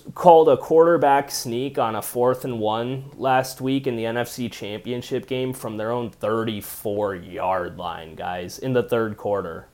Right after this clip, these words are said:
Like, they're not afraid to do it. If it's a fourth and one and we're outside of our own thirty, we're probably going for it, depending on score and time and position. But I think for the Eagles at three to one to get a fourth down conversion in their own territory,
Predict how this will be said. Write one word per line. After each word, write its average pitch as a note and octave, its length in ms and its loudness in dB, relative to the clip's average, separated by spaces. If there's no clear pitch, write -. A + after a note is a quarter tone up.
Like, A2+ 340 0
they're C3+ 140 4
not D#3+ 180 8
afraid E3 380 6
to C3+ 60 -4
do C3 260 4
it. - 220 0
If A#2 160 -2
it's B2+ 100 -6
a B2+ 60 -4
fourth D3+ 400 6
and F3+ 160 2
one D3+ 420 6
and C3+ 280 2
we're C#3 560 8
outside D#3+ 520 8
of D#3 160 6
our D3 160 12
own D3 240 6
thirty, C#3 560 8
we're B2 140 4
probably C3+ 340 8
going A#2+ 340 4
for G2+ 280 -2
it, F#2 120 -4
depending A#2+ 400 -2
on A2+ 160 -4
score A2 480 2
and G2+ 280 -8
time A2 280 -4
and G2+ 120 -10
position. G2 760 -8
But A2 540 0
I C3 160 2
think D#3 260 0
for C3 320 4
the A#2+ 140 0
Eagles C3+ 500 4
at A#2 200 0
three A#2+ 220 -2
to B2 60 2
one G#2 440 -2
to A2 120 -10
get G#2 120 -2
a G2 40 -2
fourth A2+ 360 -2
down G#2+ 240 0
conversion G#2+ 500 -4
in G2 120 -6
their G2+ 140 -2
own A2 220 -2
territory, B2 800 0